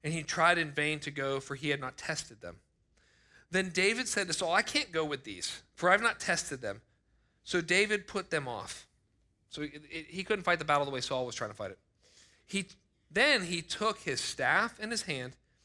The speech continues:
and he chose five smooth stones from the brook and put them in the shepherd's pouch. His sling was in his hand,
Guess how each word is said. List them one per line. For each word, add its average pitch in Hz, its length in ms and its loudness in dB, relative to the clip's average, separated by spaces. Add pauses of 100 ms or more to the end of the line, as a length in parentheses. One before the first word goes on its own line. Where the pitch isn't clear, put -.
(180)
and 151 120 -2
he 147 80 -2
chose 143 340 -2
five 156 340 2
smooth 202 320 -6
stones 147 360 -4
from 151 200 -6
the 151 80 -6
brook 123 300 -6 (280)
and 139 140 -8
put 202 200 -2
them 190 120 -2
in 165 80 -4
the 143 60 -8
shepherd's 156 440 -2
pouch. 110 400 -2 (220)
His 139 160 -4
sling 190 380 -2
was 180 140 -2
in 175 120 -2
his 160 160 -4
hand, 113 260 -8